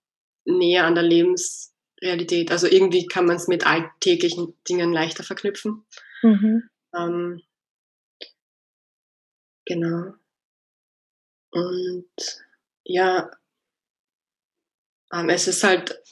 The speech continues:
Speaker 1: ähm, also das Studium ist für mich halt auch sowas wie ein Anker und, ähm, ja, Bildung, <laughs> Schule war für mich immer was, was mich aus meinem,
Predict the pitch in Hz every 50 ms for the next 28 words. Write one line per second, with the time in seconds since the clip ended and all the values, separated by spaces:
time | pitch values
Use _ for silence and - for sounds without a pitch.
0 | - - 175 175 175 175 170 170 160 156 160 - 170 165 170 170 170 165 - -
1 | - 208 202 196 196 190 190 185 - - 185 190 190 - 190 180 175 170 170 -
2 | - 175 170 175 170 - - 180 180 180 180 175 - 165 175 185 208 220 - -
3 | 175 170 165 165 165 170 170 170 175 175 170 - - - - _ _ _ _ _
4 | _ _ - _ _ _ _ _ - _ _ _ _ _ _ - 170 165 165 165
5 | 165 165 170 170 170 170 165 - - - - - - - _ _ _ _ _ _
6 | _ _ _ _ _ _ _ _ _ _ _ _ _ _ _ - - - _ _
7 | - 160 175 175 175 - - 190 208 208 214 208 220 226 220 220 - - - -
8 | - 214 202 208 220 214 202 190 196 190 190 - 214 202 202 202 190 - - -
9 | 196 202 208 214 208 208 208 202 190 190 185 190 190 190 - - 180 180 180 180
10 | 185 - 196 190 185 185 - - - 180 175 - 185 175 175 175 180 180 180 175
11 | 175 175 175 175 175 175 180